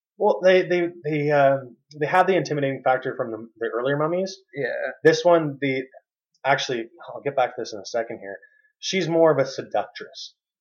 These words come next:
Speaker 1: She has
Speaker 2: Yes.
Speaker 1: that sex appeal that the other mummies didn't really have. They're, she's gonna use that femininity to her advantage, which
Speaker 2: Yeah.
Speaker 1: the other ones didn't really do it. They were more like
Speaker 2: Which is
Speaker 1: grim.
Speaker 2: also kinda weird. I remember watching it. I don't,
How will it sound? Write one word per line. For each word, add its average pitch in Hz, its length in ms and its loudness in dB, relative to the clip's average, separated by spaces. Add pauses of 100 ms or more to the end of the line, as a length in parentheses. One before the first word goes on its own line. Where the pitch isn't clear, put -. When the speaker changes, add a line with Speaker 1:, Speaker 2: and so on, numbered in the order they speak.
(300)
Speaker 1:
She 175 140 -4
has 165 200 8
Speaker 2:
Yes. 139 60 -2
Speaker 1:
that 127 200 2
sex - 340 -4
appeal 113 340 -4
that 104 160 -2
the 113 80 -4
other 113 160 0
mummies 107 320 -6
didn't 110 180 -4
really 101 200 -8
have. 104 220 -2
They're, 117 120 -6
she's 135 220 -12
gonna 143 180 -2
use 127 340 -10
that 113 200 0 (300)
femininity 117 580 -4 (120)
to 127 140 -6
her 117 200 -4
advantage, 123 420 -4 (380)
which 123 180 -4
Speaker 2:
Yeah. 135 140 -4
Speaker 1:
the - 80 2
other 123 120 0
ones 117 280 -6
didn't 117 260 -8
really 104 160 -6
do 101 140 -8
it. 98 80 -8
They 117 100 -4
were 113 140 -2
more 113 200 -2
like 101 120 0
Speaker 2:
Which - 100 -12
is - 80 -12
Speaker 1:
grim. 107 140 -4
Speaker 2:
also 120 160 -4
kinda 113 260 -6
weird. 101 260 -12 (540)
I 120 40 -8
remember 98 220 -10
watching 151 360 -8
it. - 80 -10
I 113 100 0
don't, 139 220 0